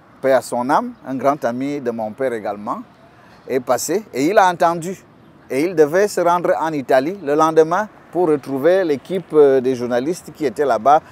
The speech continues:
André Ngimvoum, Abel Mbengue et les autres. Et les Lions qui y étaient déjà.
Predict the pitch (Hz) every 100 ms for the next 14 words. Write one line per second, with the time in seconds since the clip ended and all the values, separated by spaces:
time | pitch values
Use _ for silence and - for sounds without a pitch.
0 | - - 123 123 156 143 127 120 156 170
1 | 165 123 117 160 156 135 123 131 151 143
2 | 120 117 117 156 135 95 - - - -
3 | - - - - - - 135 147 160 196
4 | - 180 156 127 165 127 120